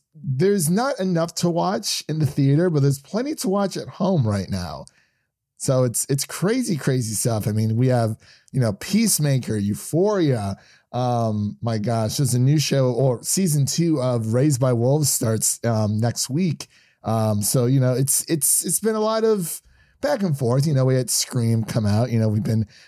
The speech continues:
uh, doing the Hunger Games, uh, franchise revisited, which you can actually find our first episode up on the podcast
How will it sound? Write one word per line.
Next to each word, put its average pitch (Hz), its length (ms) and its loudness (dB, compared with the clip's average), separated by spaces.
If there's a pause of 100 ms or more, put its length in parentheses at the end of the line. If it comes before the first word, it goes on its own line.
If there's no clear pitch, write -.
uh, 117 160 -2
doing 127 280 2
the 123 100 2
Hunger 156 380 -2
Games, 127 640 2
uh, 113 320 2 (280)
franchise 120 460 0
revisited, 110 460 0
which 110 180 -2
you 113 80 -2
can 110 240 -2 (240)
actually 131 320 -6
find 123 220 -2
our 117 100 0
first 196 320 0
episode 107 460 -2
up 107 240 -2
on 110 260 0
the 113 140 2
podcast 104 720 -4